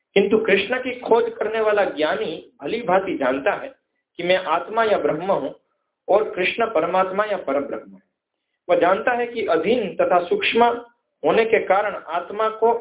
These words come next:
अनंत तथा परमात्मा कृष्ण से युक्त होकर रहना चाहिए। कृष्ण के साथ ज्ञानी का यही संबंध है। तो इसलिए ज्ञानी श्रेष्ठ है।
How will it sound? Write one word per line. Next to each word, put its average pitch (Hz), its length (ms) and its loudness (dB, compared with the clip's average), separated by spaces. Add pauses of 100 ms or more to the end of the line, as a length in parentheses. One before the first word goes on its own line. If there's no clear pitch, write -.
(960)
अनंत 240 340 0
तथा 202 340 2
परमात्मा 190 560 -2
कृष्ण 185 360 -4
से 160 80 0
युक्त 170 300 2
होकर 139 280 2
रहना 107 320 -2
चाहिए। 98 340 -12 (960)
कृष्ण 196 320 4
के 233 160 2
साथ 208 300 -2
ज्ञानी 151 260 0
का - 120 -2
यही 143 280 -4
संबंध 101 440 -12
है। - 60 -20 (1600)
तो 160 60 2
इसलिए 208 280 2
ज्ञानी 180 260 -4
श्रेष्ठ - 400 -6
है। 98 120 -20